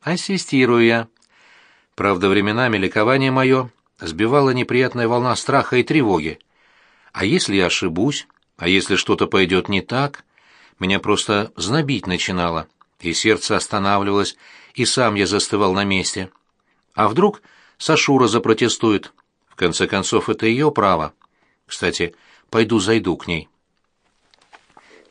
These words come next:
Постучав в семьдесят седьмую палату и не дождавшись ответа, я вошёл.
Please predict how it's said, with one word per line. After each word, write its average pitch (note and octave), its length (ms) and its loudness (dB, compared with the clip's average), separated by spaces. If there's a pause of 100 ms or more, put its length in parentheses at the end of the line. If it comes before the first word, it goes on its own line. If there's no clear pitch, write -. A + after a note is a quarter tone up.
(100)
Постучав A2 760 0
в - 80 -16
семьдесят A2 480 0
седьмую G#2 340 0
палату F#2 600 2 (240)
и F2 180 -2
не F2 80 -4
дождавшись F2+ 560 -2
ответа, D#3 480 -2 (540)
я B2+ 180 2
вошёл. F#2 480 0